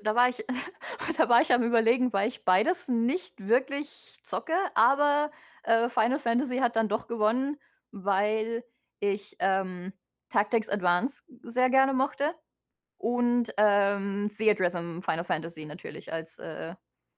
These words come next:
als Rhythm Game Fan. Äh, ich glaub, gab's, ich weiß nicht, ob ich mich grad falsch erinnere, ob's da nicht zu Dragon Quest auch eins gab, aber, ähm, das von Final Fantasy ist das, das ich gespielt hab <laughs> und demnach geht, geht mein Vote einfach jetzt an Final Fantasy.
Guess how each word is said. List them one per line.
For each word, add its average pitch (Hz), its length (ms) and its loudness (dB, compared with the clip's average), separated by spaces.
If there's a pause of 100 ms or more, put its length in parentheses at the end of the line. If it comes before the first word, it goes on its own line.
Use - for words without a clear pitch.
(200)
als 175 300 -2
Rhythm 175 220 -2
Game 185 240 -4
Fan. 185 340 -2 (440)
Äh, 180 220 4
ich 185 100 -4
glaub, 247 320 2 (100)
gab's, - 420 -10 (100)
ich - 180 -14
weiß 226 200 4
nicht, - 240 -6
ob 220 80 -2
ich 254 100 -4
mich 262 140 -2
grad 226 140 2
falsch 220 220 2
erinnere, 180 160 -2
ob's 180 100 -8
da 202 80 -4
nicht 196 160 -4
zu 214 80 -4
Dragon 208 280 2
Quest 233 280 2
auch 285 160 4
eins 247 240 0
gab, 247 380 2
aber, 254 720 4 (680)
ähm, 202 640 0 (200)
das 220 140 0
von 220 120 0
Final 208 200 0
Fantasy 190 340 -4
ist 175 120 -6
das, 185 100 -2
das 180 140 -6
ich 185 80 -12
gespielt 208 400 -2
hab 180 240 -2 (120)
<laughs> 262 280 0
und - 220 2
demnach 214 400 2
geht, 208 340 -2
geht 214 240 0
mein 185 300 2
Vote 180 440 0
einfach 190 320 -6
jetzt 170 200 -4
an 196 120 -4
Final 175 240 0
Fantasy. 180 520 0